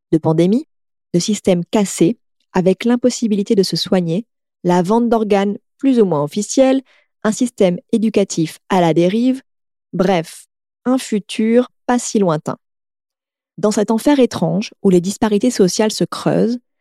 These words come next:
un homme rencontre une nouvelle race d'humains, fruit d'expériences génétiques.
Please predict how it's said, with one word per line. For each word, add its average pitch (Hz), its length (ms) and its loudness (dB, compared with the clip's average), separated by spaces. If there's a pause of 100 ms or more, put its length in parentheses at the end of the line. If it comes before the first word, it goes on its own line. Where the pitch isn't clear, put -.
(200)
un 208 180 2
homme 277 180 2
rencontre 214 600 -2
une 196 160 0
nouvelle 233 260 0
race 202 300 -4
d'humains, 160 300 -4 (440)
fruit 262 220 0
d'expériences 202 520 -2
génétiques. 190 680 -6